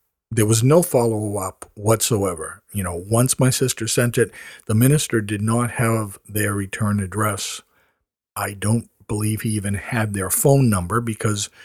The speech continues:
you can make a call to someone without your number being displayed like it is today. So she really did this anonymously. And she did it for about five years, maybe a little bit longer, every year. It was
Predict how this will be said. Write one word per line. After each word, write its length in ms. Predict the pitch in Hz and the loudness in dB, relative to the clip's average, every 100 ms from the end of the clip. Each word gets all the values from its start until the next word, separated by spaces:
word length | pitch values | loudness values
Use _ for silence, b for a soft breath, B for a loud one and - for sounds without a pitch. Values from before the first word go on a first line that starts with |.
| B | B
you 120 | 131 | 0
can 160 | 127 120 | 2 4
make 200 | 120 - | 2 0
a 40 | |
call 320 | - 131 120 117 | -2 2 2 2
to 140 | 135 | 2
someone 440 | 127 117 104 104 98 | 2 2 0 0 0
without 320 | 101 107 - | 0 -2 0
your 300 | 113 117 117 | 2 4 4
number 400 | 104 110 110 98 | 2 2 2 0
being 320 | 98 104 98 | -4 -4 -4
displayed 720 | 92 90 - 113 110 95 90 | -4 -8 -4 0 2 2 -2
like 220 | 92 92 | -8 -10
it 100 | 92 | -10
is 200 | 95 87 | -10 -8
today. 400 | - 90 98 90 - _ b b b b b b b | -8 -8 -6 -8 -12 _ b b b b b b b
So 240 | - 123 117 | 0 2 4
she 180 | - 123 | 2 2
really 380 | 113 131 120 | 6 6 6
did 200 | 107 107 | 2 -2
this 180 | 98 95 | -6 -8
anonymously. 720 | 92 92 95 92 90 - 90 - b b b b | -6 -6 -6 -6 -6 -8 -10 -20 b b b b
And 200 | - 123 | -2 -2
she 160 | - 139 | -2 -2
did 240 | 135 180 | 0 2
it 160 | 190 - | 2 0
for 180 | 156 127 | 2 2
about 400 | 110 117 117 - | 2 -2 -4 -6
five 580 | - - 113 110 113 98 | -6 -2 -2 0 -2 -4
years, 600 | 95 98 76 69 - - _ _ _ _ _ _ - | -4 -4 -4 -6 -8 -8 _ _ _ _ _ _ -4
maybe 260 | 147 208 143 | 2 4 4
a 80 | 107 | 2
little 160 | 104 | -2
bit 200 | 92 - | -4 -8
longer, 440 | 87 85 85 - - _ _ _ _ _ | -8 -10 -12 -16 -16 _ _ _ _ _
every 280 | 120 143 143 | 0 2 2
year. 440 | 92 82 90 - - _ _ _ _ _ _ - | 0 -6 -8 -10 -14 _ _ _ _ _ _ -8
It 60 | |
was 220 | 107 98 | -4 -4